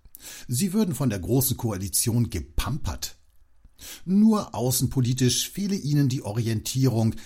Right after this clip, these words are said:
Hier fehle ein Bundestrainer, der eine klare Linie findet. Der szenische Essay über Deutschland ist ein Musterbeispiel dafür, wie sich der Spiegel selbst zum fröhlichen Biedermeier degradiert hat.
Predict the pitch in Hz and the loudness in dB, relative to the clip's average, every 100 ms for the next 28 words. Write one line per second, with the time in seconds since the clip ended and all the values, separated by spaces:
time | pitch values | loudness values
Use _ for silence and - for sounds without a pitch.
0 | - - 196 - 160 156 156 - 131 123 | -14 -6 -4 -4 -4 -2 -4 -4 -2 -2
1 | - 220 156 113 - 110 113 113 110 - | 0 0 2 0 0 -2 0 0 -2 -4
2 | - - 143 107 110 - 85 90 90 113 | -10 -6 -6 -6 -8 -8 -8 -8 -4 -4
3 | 107 113 82 78 - 78 73 - - - | -2 -2 -2 -6 -8 -8 -8 -10 -12 -20
4 | _ _ _ _ _ _ _ _ _ - | _ _ _ _ _ _ _ _ _ -20
5 | - - 113 107 185 190 143 - - - | -20 -16 -6 0 0 2 0 0 0 0
6 | 190 202 170 - 156 117 - 139 151 143 | 0 0 0 0 -2 0 2 2 0 -2
7 | 104 101 101 120 - 123 110 117 127 - | -4 -6 -4 -2 -2 -2 -2 -2 0 -2
8 | - 117 113 113 160 - - 92 104 113 | -2 -2 0 0 0 0 -2 -4 -2 -2
9 | - - 113 95 98 117 120 127 113 95 | -2 -2 -2 -2 -2 -4 -2 0 0 0
10 | - - - 180 190 - 170 - - 165 | -8 -14 -4 -2 0 -2 -2 -4 -4 -2
11 | 170 170 131 180 123 - - - - - | 0 0 -2 -2 -2 -2 -2 -4 -8 -6
12 | 90 85 78 - 131 156 131 92 80 107 | -4 -4 -6 0 0 0 -2 -4 -4 -2
13 | 113 104 101 104 95 80 80 - 95 82 | -2 -2 -4 -4 -6 -8 -10 -10 -12 -8
14 | 101 76 - 73 - - | -6 -6 -8 -10 -12 -16